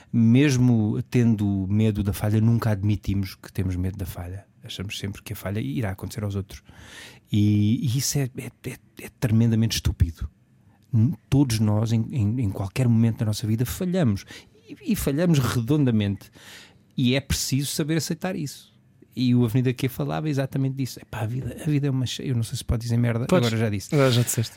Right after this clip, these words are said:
Speaker 1: Ah, a vida é uma merda. Mas, mas é a que temos, portanto, bora lá,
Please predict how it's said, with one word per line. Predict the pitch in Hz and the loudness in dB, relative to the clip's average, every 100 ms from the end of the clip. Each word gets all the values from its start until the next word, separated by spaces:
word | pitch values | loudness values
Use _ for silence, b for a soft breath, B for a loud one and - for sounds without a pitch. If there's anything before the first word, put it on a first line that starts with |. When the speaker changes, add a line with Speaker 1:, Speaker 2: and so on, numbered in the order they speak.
| - | -2
Speaker 1:
Ah, | 127 117 113 110 110 110 - _ | 4 6 6 6 4 2 0 _
a | 139 | -4
vida | 123 143 | 0 2
é | |
uma | 151 147 | 2 2
merda. | 143 120 135 117 120 _ _ - | 2 0 -2 -4 -8 _ _ 0
Mas, | 156 170 - - 127 | 2 2 0 -6 0
mas | 156 151 | 0 2
é | 165 | -2
a | |
que | - | 0
temos, | 165 147 156 | 0 -2 -4
portanto, | - 185 175 | -10 -10 -6
bora | 156 156 190 | -2 0 0
lá, | 170 185 185 | 0 0 -2